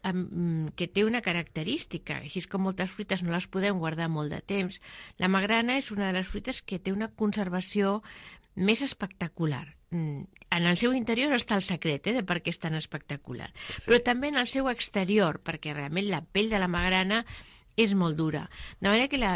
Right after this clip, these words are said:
Speaker 1: les magranes, i molta gent també ho fa, eh, es, les deixa assecar i, i s'assequen sense podrir-se i, i al final les utilitzen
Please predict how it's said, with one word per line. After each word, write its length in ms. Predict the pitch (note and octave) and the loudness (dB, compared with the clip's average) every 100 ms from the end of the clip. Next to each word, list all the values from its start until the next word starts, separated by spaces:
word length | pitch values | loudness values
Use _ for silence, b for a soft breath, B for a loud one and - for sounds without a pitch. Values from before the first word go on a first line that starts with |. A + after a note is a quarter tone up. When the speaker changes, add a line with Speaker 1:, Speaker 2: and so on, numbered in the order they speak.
| - | 0
Speaker 1:
les 160 | F3+ | -2
magranes, 640 | F3 E3 F3 G3+ F#3+ C4 - | -2 -2 2 2 2 0 -4
i 80 | D#3+ | -4
molta 280 | D3+ D3 D3+ | -4 -4 -4
gent 220 | E3 D3+ C#3+ | -2 -4 -4
també 220 | C#3 D#3 | -4 -2
ho 40 | E3+ | -2
fa, 280 | - F3 A3 B B B B - | -2 0 0 B B B B 0
eh, 300 | E3+ D#3 D3+ - | 2 2 0 -4
es, 100 | E3+ - | -4 -2
les 180 | E3+ E3 | -2 0
deixa 360 | G#3+ A#3+ F#3+ - - _ - | 0 2 0 -2 -10 _ -10
assecar 480 | - D#3 D#3+ - G3+ - - - _ _ - | -8 -6 -4 2 2 2 -4 -20 _ _ -8
i, 120 | E3+ - | -8 -6
i 40 | D#3+ | -8
s'assequen 560 | - D#3 G3 G3 A#3+ F4+ | -6 -2 -2 -2 -4 -6
sense 340 | - F#3+ E3+ F3+ - | -8 -4 -2 -2 -2
podrir-se 640 | E3 F3+ A3+ - G3 C#4 - B B B - | 0 2 0 -2 -6 -8 -10 B B B -2
i, 160 | A3 G#3+ G3+ - | 2 2 2 0
i 140 | G3+ | 2
al 80 | G3+ | 2
final 380 | G#3 G3+ G3 A3+ | 0 2 2 2
les 160 | C4 A#3+ | 0 -2
utilitzen 640 | G#3 F#3+ F#3 - B3 C#4+ | -2 0 -2 0 0 0